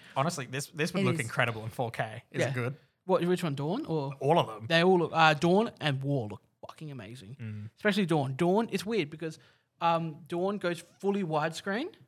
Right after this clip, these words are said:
Speaker 3: Like, Dawn's just, like, filmed in fully widescreen ratio the whole time. But then War switches back to your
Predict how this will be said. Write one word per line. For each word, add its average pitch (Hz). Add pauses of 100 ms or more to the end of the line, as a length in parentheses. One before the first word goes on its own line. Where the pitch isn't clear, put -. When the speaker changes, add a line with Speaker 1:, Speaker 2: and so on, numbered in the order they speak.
Speaker 3:
Like, 143
Dawn's 180
just, 175
like, 151
filmed 160
in 160
fully 165
widescreen 147 (160)
ratio 143
the 139
whole 147
time. 139 (200)
But -
then 160
War 160
switches 165
back 143
to 160
your 127